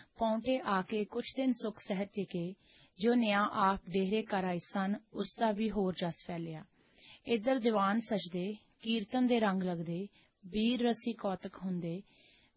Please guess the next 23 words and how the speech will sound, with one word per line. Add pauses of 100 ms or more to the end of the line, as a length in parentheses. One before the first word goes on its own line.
ਬੀਰ
ਰਸ
ਆਖਦੇ
ਹਨ
ਬਹਾਦਰੀ
ਦੇ
ਚਾਅ
ਮਲਾਰਾਂ
ਨੂੰ। (1200)
ਇੱਕ
ਦਿਨ
ਸੰਧਿਆ
ਵੇਲੇ
ਕੀਰਤਨ
ਮਗਰੋਂ
ਰਹਿ
ਰਸ
ਦਾ
ਪਾਠ
ਤੇ
ਅਰਦਾਸਾ
ਹੋ
ਚੁੱਕਿਆ,